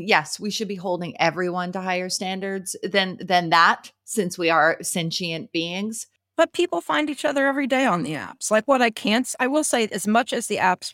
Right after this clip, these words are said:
Speaker 2: demoralized me and exhausted me, when I hear about a,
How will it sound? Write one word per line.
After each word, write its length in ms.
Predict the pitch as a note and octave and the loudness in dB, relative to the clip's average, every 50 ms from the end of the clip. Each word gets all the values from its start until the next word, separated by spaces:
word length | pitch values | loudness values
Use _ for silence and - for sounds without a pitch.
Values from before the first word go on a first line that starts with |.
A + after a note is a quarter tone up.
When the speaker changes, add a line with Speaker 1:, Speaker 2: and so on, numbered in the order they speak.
| F3 | -12
Speaker 2:
demoralized 800 | - - F3+ E3+ E3 F3+ G3 G#3+ G#3 G#3 G3+ G3+ G3 G3 F3+ - | -6 -4 -2 0 2 4 4 4 6 6 6 6 4 2 0 -2
me 260 | G3 G3 F#3+ G3 F#3+ C3 | -2 -2 -2 -2 -2 -2
and 140 | E3 F3 | -2 -2
exhausted 640 | E3 E3 - - F3+ F3 F3+ E3 - - F3 E3+ - | -4 -4 -2 -2 0 0 0 -2 -4 -6 -8 -8 -8
me, 320 | - - C#3 B2 C#3 - _ _ _ _ _ _ _ | -8 -8 -6 -8 -8 -10 _ _ _ _ _ _ _
when 200 | G3+ G#3 G3+ G#3+ | 0 2 2 4
I 100 | A#3+ C4 | 2 2
hear 260 | A#3 B3 A#3 A3+ G#3+ | 2 2 2 2 2
about 300 | G#3 F#3 G3+ F#3+ F#3 F#3 - | 2 2 4 4 4 2 0
a, 120 | F3+ F3+ | -4 -6